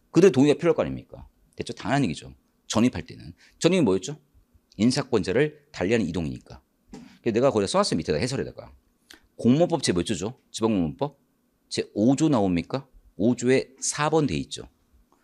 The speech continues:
강임이란 같은 직렬 내에서 하위 직급에 임명되거나 하위 직급이 없어서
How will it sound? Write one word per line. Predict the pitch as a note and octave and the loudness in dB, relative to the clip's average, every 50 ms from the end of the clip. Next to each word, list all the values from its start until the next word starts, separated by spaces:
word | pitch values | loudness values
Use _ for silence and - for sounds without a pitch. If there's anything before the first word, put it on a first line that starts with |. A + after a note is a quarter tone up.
| _ _ _ _ - | _ _ _ _ -4
강임이란 | - - G2+ B2 D3 D#3 C#3 F2 D2 C#2+ D#2+ F#2+ F#2+ D2+ C2 B1 A#1+ - - _ _ _ _ _ _ _ _ _ | 0 2 4 4 4 2 2 2 0 0 -2 -2 -2 -4 -6 -8 -10 -14 -18 _ _ _ _ _ _ _ _ _
같은 | - A2 - _ - - F3+ F3 D#3 | -8 -8 -8 _ -6 -6 -4 -4 -2
직렬 | - A2 G#2 A2 A2+ G#2+ F#2 | 0 0 0 0 2 2 2
내에서 | F2 F2+ F2+ F#2 F#2 - - - C#2 G2 - _ _ _ | 4 4 2 2 0 -4 -8 -10 -10 -12 -16 _ _ _
하위 | _ - - F#3 F#3+ G3+ | _ -6 -2 2 2 4
직급에 | G3 - - - D#3+ D3+ | 2 2 0 0 0 0
임명되거나 | - D#2+ F2+ F#2 G2+ G#2+ A2+ A#2+ G#2 E2+ D#2 F2 F#2 D#2 B1 A#1+ D2+ A2 - _ _ _ _ _ _ _ _ _ | 0 0 0 0 2 2 0 0 0 -2 -2 -2 -2 -4 -4 -8 -10 -12 -14 _ _ _ _ _ _ _ _ _
하위 | - - G3 G3 G3 | -6 -2 0 0 2
직급이 | - - E3 | 2 0 -2
없어서 | G#2 - - F#2+ - B2 B2+ A2 D2+ B1 - | -2 0 -2 -4 -2 -2 -2 -2 -2 -6 -10